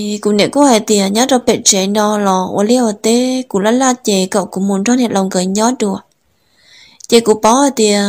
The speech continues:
chỉ lòng mó của chị ta, hay tê rau chỉ lòng dân bó hai tia của lúc bọ rơi rồng ai. Chè của chợ chị cả muốn cho chỉ lòng gỡ nhớ, chè của tứ nhớ nhớ tọ cán thở. Của hoàn thạ tờ, của tụt xì là của giấy tôi năng nhớ trò hồn trong.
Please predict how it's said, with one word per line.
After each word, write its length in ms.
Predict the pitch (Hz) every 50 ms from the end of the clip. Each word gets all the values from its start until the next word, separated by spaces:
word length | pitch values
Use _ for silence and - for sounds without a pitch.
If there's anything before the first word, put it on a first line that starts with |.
| 202 196 196 196
chỉ 100 | - 185
lòng 240 | 185 202 202 202 202
mó 120 | 220 254
của 160 | 262 - 220 208
chị 220 | - - 233 196 -
ta, 160 | - - 247
hay 220 | 262 262 247 208
tê 140 | 214 247 254
rau 180 | 247 240 220 208
chỉ 180 | 208 - 196
lòng 180 | 196 196 190 196
dân 200 | 226 247 240 240
bó 80 | 220 226
hai 200 | 254 269 254 240
tia 140 | 214 196
của 160 | 196 - 185 190
lúc 260 | 214 240 262 262 -
bọ 120 | 233 -
rơi 140 | 202 214 214
rồng 240 | 208 - 208 190 190 -
ai. 260 | - - 226 220 220 - _ _ _ _ _ _ _ _ _ _ _ _ - - _ _ _
Chè 140 | - 240 240
của 140 | 233 240 240
chợ 160 | 233 226 190 196
chị 140 | - 226 214
cả 280 | 214 - 240 202 185
muốn 180 | 196 208 220 226
cho 120 | 262 262 254
chỉ 140 | - 214 202
lòng 220 | 208 208 202 202
gỡ 120 | 202 190 196
nhớ, 320 | 196 196 208 220 233 254 262 262 262 269 262 262 262 254
chè 120 | - 214
của 140 | 202 - 190
tứ 120 | 196 226 233
nhớ 160 | 247 262 262
nhớ 400 | 254 254 247 247 247 254 262 262 -
tọ 100 | 240 220
cán 360 | - - 220 240 262 262 254
thở. 380 | 226 196 196 196 202 208 214 233 - _ _ _ _ _ _ _ - - - - _ _ _
Của 140 | - 214 220
hoàn 200 | 226 226 220 220
thạ 220 | - 247 233 202 -
tờ, 500 | - - 214 214 214 214 214 214 214 208
của 120 | - 196 190
tụt 220 | 214 208 202 196
xì 380 | - - - 196 190 196 202 202
là 140 | 202 190 190
của 160 | - 240 247
giấy 260 | 240 254 233 247 247
tôi 120 | - 254 247
năng 280 | 247 262 269 262 247
nhớ 160 | 240 240 254 254
trò 100 | 254 233
hồn 300 | 208 202 190 190 196 196
trong. 220 | - 262 269 262